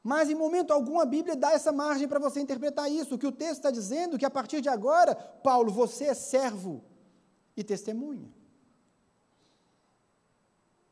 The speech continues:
O servo vive para agradar o seu Senhor. E como testemunha, Paulo deveria dizer aquilo que ele viu. Irmãos, testemunha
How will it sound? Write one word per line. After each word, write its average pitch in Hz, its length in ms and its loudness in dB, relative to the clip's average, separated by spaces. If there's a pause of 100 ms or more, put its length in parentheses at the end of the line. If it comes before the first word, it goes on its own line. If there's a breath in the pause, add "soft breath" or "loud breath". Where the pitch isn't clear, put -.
(1080)
O - 100 -6
servo 254 480 -2
vive 208 440 -4
para 208 200 -4
agradar 208 380 -4
o 196 60 -6
seu 202 160 -10
Senhor. 233 480 -8 (3000)
E 185 80 -8
como 208 220 0
testemunha, 196 640 -4
Paulo 175 200 -4
deveria 170 380 -4
dizer 147 420 -6
aquilo 220 520 -10 (720)
que - 100 -14
ele 135 100 -8
viu. 107 320 -16 (2250 soft breath)
Irmãos, 214 400 -2
testemunha 208 840 -4